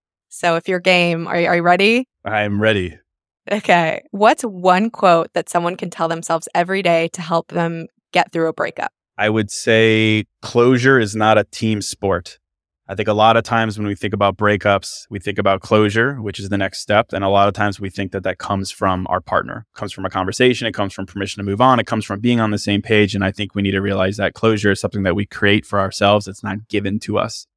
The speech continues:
Speaker 2: So I always say that closure is not a team sport.
Speaker 1: That's good. That's really good. What's one piece of advice that you'd give to twenty-year-old you?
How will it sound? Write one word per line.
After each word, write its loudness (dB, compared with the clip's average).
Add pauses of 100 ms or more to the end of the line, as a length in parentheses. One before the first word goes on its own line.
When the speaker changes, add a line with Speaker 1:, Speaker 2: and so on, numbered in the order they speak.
(200)
Speaker 2:
So -8
I 2
always 0
say -6
that -6
closure -6
is -10
not -8
a -12
team -16
sport. -10 (600)
Speaker 1:
That's -20
good. -8 (200)
That's -20
really -16
good. -12 (420)
What's 0
one -2
piece -10
of -4
advice -2
that -6
you'd -12
give -4
to -6
twenty-year-old -4
you? -8